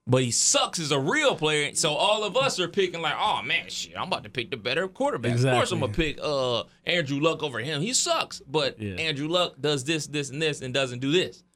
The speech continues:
Speaker 1: So
Speaker 2: Exactly.
Speaker 1: it's, it's
Speaker 2: It's,
Speaker 1: a whole
Speaker 2: it's,
Speaker 1: science.
Speaker 2: it, you'll be surprised. This year, I spent a lot of time looking up YouTube. Like, when I play, I played baseball this year pretty heavy,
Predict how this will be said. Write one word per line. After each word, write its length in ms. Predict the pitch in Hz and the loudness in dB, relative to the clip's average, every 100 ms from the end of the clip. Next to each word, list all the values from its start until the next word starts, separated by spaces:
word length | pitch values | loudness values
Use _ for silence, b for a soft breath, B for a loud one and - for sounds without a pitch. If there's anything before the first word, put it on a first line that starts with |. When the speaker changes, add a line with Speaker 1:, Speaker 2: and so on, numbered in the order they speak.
| - | -12
Speaker 1:
So 40 | |
Speaker 2:
Exactly. 460 | 104 113 135 135 135 | -2 2 4 4 2
Speaker 1:
it's, 120 | 123 - | 0 -2
it's 220 | 127 135 | 2 2
Speaker 2:
It's, 80 | 123 | 4
Speaker 1:
a 80 | 110 | 0
whole 140 | 131 139 139 | 2 4 4
Speaker 2:
it's, 120 | 135 | 2
Speaker 1:
science. 580 | - 151 127 101 - - | 0 0 -2 -6 -4 0
Speaker 2:
it, 200 | 160 - _ 139 143 | 2 0 _ -10 2
you'll 200 | 175 196 | 6 6
be 120 | 170 | 6
surprised. 760 | - 135 156 151 147 147 135 143 | 4 2 4 4 4 2 0 4
This 220 | 196 196 | 6 6
year, 240 | 180 170 | 4 6
I 80 | 151 | 4
spent 300 | 151 - 151 | 2 2 4
a 40 | 139 | 4
lot 220 | 143 135 | 4 2
of 60 | |
time 360 | 147 139 135 123 b b b b - | 4 4 4 2 b b b b 0
looking 300 | 143 151 139 | 2 4 4
up 100 | 120 | 4
YouTube. 720 | 135 139 131 135 127 127 117 | 4 4 4 4 4 4 2
Like, 160 | 120 | 2
when 100 | 127 | 2
I 200 | 127 127 - _ | 2 2 -4 _
play, 180 | - 139 131 | 2 4 4
I 80 | 143 | 4
played 220 | 170 139 | 4 6
baseball 320 | 151 127 131 | 4 4 4
this 180 | 131 117 | 2 2
year 220 | 127 123 - | 2 2 0
pretty 160 | 131 | 2
heavy, 380 | 127 120 113 120 | 4 2 -2 -6